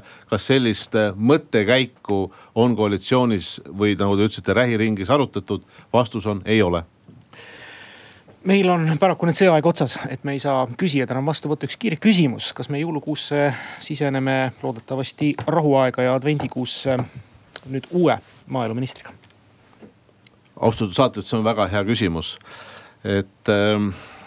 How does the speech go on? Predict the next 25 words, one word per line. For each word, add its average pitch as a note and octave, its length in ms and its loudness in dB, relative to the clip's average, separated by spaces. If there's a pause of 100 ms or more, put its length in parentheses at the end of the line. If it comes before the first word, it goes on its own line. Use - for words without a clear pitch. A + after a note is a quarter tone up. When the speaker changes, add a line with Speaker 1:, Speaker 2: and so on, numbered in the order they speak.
(120)
Speaker 1:
advendiaeg, A2 880 0
äh, G2+ 520 -2 (120)
peaks G2+ 320 -4
meil G2 160 -2
algama F#2+ 640 -2 (400)
järgmisel, F#2+ 540 -4 (180)
äh, F#2+ 300 0
Speaker 2:
Pühapäeval. A2+ 340 -6 (440)
Speaker 1:
äh, F#2+ 600 0
jah, G#2+ 260 0
et, - 300 -10
ähm, F#2 480 -2
kas - 220 -8
me G2 100 -4
sise-, E2 480 -6
siseneme G#2 420 -2
uue A2+ 220 2
ministriga, F2 560 -2
et, - 200 -12
äh, F2+ 120 -2
nagu G2+ 160 -4
ma G#2+ 140 -2
olen A2 180 -2
öelnud, G2+ 320 -2
et G2 240 -10